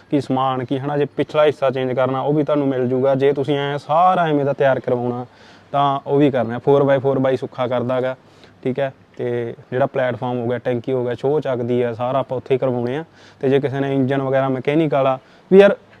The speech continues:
ਸਾਰਾ totally mostly ਕੰਮ ਆਪਾਂ ਕਰਵਾ ਕੇ ਦਿੰਨੇ ਆ। ਉਨਾਹਠ ਗਿਆਰਾਂ ਫੋਰ ਬਾਏ ਫੋਰ ਹੋਇਆ, ਇਹਦੇ ਬਾਰੇ ਤੁਸੀਂ ਸਾਰਿਆਂ ਨੇ ਹਨਾ ਵੀਡੀਓ ਦੇਖੀ ਆ, ਬਾਈ ਲਖਵਿੰਦਰ ਨੇ ਪਾਈ ਸੀਗੀ, ਪਰ ਇਹਦੀ ਤੁਹਾਨੂੰ ਮੈਂ ਆਵਾਜ਼ ਵੀ ਚੈੱਕ ਕਰਵਾ ਦਿਆਂ।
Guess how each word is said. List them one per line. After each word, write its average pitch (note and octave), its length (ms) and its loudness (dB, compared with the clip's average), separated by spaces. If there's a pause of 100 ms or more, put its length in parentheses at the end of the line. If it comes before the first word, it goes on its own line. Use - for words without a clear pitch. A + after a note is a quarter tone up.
(140)
ਸਾਰਾ F#3+ 380 6
totally F#3 440 6
mostly E3 300 2
ਕੰਮ D#3 220 4
ਆਪਾਂ D3 220 -2
ਕਰਵਾ C3 320 2
ਕੇ A#2 100 -2
ਦਿੰਨੇ A2 280 -4
ਆ। - 40 -16 (1600)
ਉਨਾਹਠ C#3 240 2
ਗਿਆਰਾਂ D#3 280 4 (160)
ਫੋਰ C3+ 180 2
ਬਾਏ C#3 180 4
ਫੋਰ C#3 240 2
ਹੋਇਆ, C3+ 320 0
ਇਹਦੇ C#3 180 0
ਬਾਰੇ C#3+ 260 0 (440)
ਤੁਸੀਂ B2+ 200 -6
ਸਾਰਿਆਂ B2+ 260 2
ਨੇ D3+ 100 -2
ਹਨਾ D3 140 -4
ਵੀਡੀਓ B2 300 0
ਦੇਖੀ B2 240 -2
ਆ, B2+ 40 0
ਬਾਈ B2+ 160 0
ਲਖਵਿੰਦਰ A#2+ 400 -2
ਨੇ C3 100 -4
ਪਾਈ C3+ 220 -4
ਸੀਗੀ, C3+ 220 -6 (320)
ਪਰ D#3+ 160 4
ਇਹਦੀ E3+ 180 6
ਤੁਹਾਨੂੰ E3 180 2
ਮੈਂ E3 240 0 (100)
ਆਵਾਜ਼ C3 300 2
ਵੀ D#3+ 100 6
ਚੈੱਕ D#3 240 -4
ਕਰਵਾ B2+ 220 0
ਦਿਆਂ। C#3 140 -4